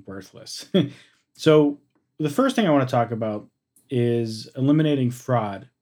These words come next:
in the music streaming industry, 'cause I think this will make one of the biggest impacts for, for streaming, uh,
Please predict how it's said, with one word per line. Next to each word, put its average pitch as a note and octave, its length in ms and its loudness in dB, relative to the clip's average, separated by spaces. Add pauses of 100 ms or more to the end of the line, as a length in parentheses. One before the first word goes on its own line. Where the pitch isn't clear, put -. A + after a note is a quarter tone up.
in A#2+ 80 -6
the A2+ 60 -4
music A2 260 -6
streaming A2 280 -8
industry, G2+ 340 -10
'cause - 100 -12
I A2 60 -6
think B2 160 0
this D#3 160 0
will F3 60 0
make C#3+ 120 0
one B2 120 0
of A2+ 40 -4
the A#2 80 -4
biggest A#2 380 -4
impacts G#2+ 640 -10 (580)
for, A2+ 340 -4
for G#2+ 200 -8
streaming, B2 680 0 (340)
uh, A2 140 -12